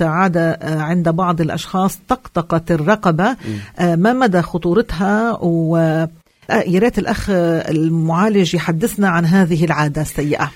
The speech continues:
Speaker 2: هلا الموضوع حكينا فيه قبل وبنرجع بنكرره. آه، موضوع الطقطقة أو المانيبيوليشن هو تكنيك بيعمله بس البروفيشنال،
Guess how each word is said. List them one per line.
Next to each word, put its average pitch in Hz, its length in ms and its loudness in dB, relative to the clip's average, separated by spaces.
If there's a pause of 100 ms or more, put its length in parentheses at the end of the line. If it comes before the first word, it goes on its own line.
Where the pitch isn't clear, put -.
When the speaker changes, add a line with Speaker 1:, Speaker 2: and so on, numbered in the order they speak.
(140)
Speaker 2:
هلا 139 220 4
الموضوع 139 340 4
حكينا 143 280 0
فيه 123 220 -6
قبل 117 280 4
وبنرجع 113 400 2
بنكرره. 107 840 -2
آه، 101 360 -2
موضوع 139 640 0
الطقطقة 92 600 -4
أو 95 180 -4
المانيبيوليشن 95 1160 -4
هو 127 500 4
تكنيك 127 520 -2
بيعمله 117 400 0
بس 120 300 -4
البروفيشنال، 95 920 -4